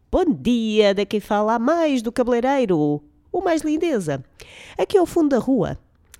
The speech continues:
Vinha falar com o gestor exponencial, por favor. É só um instante, por favor. Obrigada.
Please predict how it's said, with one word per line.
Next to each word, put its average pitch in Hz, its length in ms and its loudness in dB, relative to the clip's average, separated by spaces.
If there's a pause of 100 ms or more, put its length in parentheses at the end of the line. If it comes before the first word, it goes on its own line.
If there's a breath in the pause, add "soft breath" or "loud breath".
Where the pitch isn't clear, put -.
(160 loud breath)
Vinha 523 260 0
falar 311 320 -2
com 254 220 -4
o 247 80 -4
gestor - 320 -4
exponencial, 202 880 -4 (220)
por - 80 -6
favor. 185 420 -2 (1300 soft breath)
É 165 120 -6
só 147 240 -6
um 156 60 -8
instante, 202 720 -8 (100)
por - 120 -14
favor. 180 420 -6 (100)
Obrigada. 196 560 -10